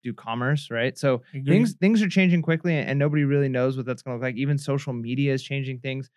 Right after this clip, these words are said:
Speaker 1: These platforms, eBay is, has, has been changing and advancing, and you got all these. So things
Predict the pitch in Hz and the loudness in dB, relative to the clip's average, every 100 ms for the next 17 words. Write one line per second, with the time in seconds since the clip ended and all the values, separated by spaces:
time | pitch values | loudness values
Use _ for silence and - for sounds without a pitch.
0 | _ _ 139 - - 123 - 139 131 120 | _ _ -10 -10 -6 -4 -2 -4 -4 -4
1 | 117 127 135 135 135 135 117 123 107 - | -4 0 2 4 2 0 -2 -4 -6 -8
2 | 117 - 107 - 143 131 131 113 104 131 | -12 -8 -8 -4 -4 -2 -4 -6 -4 -2
3 | 139 143 131 113 110 117 127 143 139 _ | -2 -4 -6 -6 -6 -2 0 0 -4 _
4 | _ _ - 156 135 - _ _ _ _ | _ _ 0 0 0 -6 _ _ _ _
5 | 180 226 | 0 4